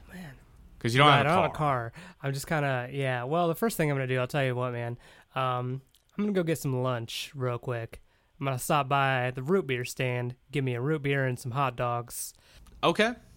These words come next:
Speaker 2: Is it, is this an actual place?
Speaker 1: Yeah, there is a hot dog stand there called B and K Root Beer. Er, yeah, it's pretty dope. <laughs>
Speaker 2: Okay.
Speaker 1: So I go to B and K, go to the old B and K, and, uh, yeah, get, get a couple, get a couple dogs in me, get a root beer.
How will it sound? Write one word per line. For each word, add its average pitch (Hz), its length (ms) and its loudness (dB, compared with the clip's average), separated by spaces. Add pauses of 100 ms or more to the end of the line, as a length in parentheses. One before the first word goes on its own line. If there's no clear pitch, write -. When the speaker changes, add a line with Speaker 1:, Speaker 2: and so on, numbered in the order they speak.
(380)
Speaker 2:
Is 117 180 4
it, 151 140 6
is 123 160 4
this 135 180 6
an 127 80 6
actual 123 420 6
place? 110 460 0 (140)
Speaker 1:
Yeah, 139 240 2
there 131 120 0
is 139 80 2
a 131 60 0
hot 123 180 -2
dog 120 200 -4
stand 120 260 -2
there 120 160 -2
called 127 220 -4
B 135 140 -2
and 127 120 -4
K 127 360 -2 (300)
Root 143 300 0
Beer. 123 320 -2 (160)
Er, 180 200 0 (120)
yeah, 143 220 2
it's 135 120 -6
pretty 147 180 0
dope. 127 320 -2 (120)
<laughs> - 0 - (2000)
Speaker 2:
Okay. 208 100 2
Speaker 1:
So 175 160 6
I - 40 2
go 185 100 8
to 175 60 2
B 175 120 4
and 170 140 0
K, 196 60 -8
go 170 220 4
to 165 60 4
the 165 80 2
old 156 140 2
B 160 100 2
and 160 120 0
K, 147 320 0 (200)
and, 135 300 -2
uh, 135 440 0
yeah, 220 200 4
get, 147 220 -2
get 165 100 2
a 147 40 0
couple, 151 360 -2
get 160 220 0
a 156 40 0
couple 151 220 0
dogs 143 320 0
in 147 140 2
me, 147 100 0
get 143 160 0
a - 20 -2
root 135 200 0
beer. 135 340 0